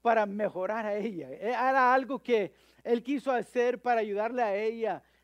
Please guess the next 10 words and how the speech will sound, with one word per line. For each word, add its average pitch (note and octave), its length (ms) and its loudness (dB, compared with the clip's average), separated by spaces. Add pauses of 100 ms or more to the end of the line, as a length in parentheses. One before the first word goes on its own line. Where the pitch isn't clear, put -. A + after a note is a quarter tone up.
tener B3 320 2
ese B3+ 240 2
mismo A#3 380 -4
gozo G#3+ 360 -2
que - 240 -8
él B3 280 -8
sentía E3+ 680 -6
en E3 160 -12
su - 160 -16
vida. C3+ 320 -12